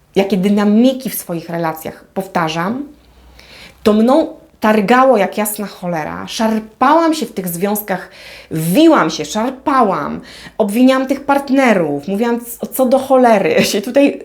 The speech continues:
zadziewa, jakiś po prostu emocjonalny roller coaster, bo w tych takich, wiecie, dynamikach push and pull, pull, no to niestety jest dos-, dosyć mocno emocjonalnie,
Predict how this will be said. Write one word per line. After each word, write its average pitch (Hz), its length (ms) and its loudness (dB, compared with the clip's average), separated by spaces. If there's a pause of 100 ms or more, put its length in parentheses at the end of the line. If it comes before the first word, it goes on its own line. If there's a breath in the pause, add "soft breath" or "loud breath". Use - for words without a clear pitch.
zadziewa, 196 760 2
jakiś 220 220 -6
po 233 120 -6
prostu 247 320 -8
emocjonalny 233 680 2
roller 208 320 2
coaster, 143 480 -4 (300 loud breath)
bo 185 100 -4
w 190 80 -14
tych 202 140 -8
takich, 190 280 -4
wiecie, 208 200 0
dynamikach 185 520 -2
push 180 160 -8
and 185 120 -4
pull, 165 240 -2
pull, 165 280 0
no 175 100 -2
to 175 80 -4
niestety 175 400 -6
jest 165 120 -8
dos-, 175 180 -12
dosyć 165 280 -8
mocno 156 300 -4
emocjonalnie, 143 760 -6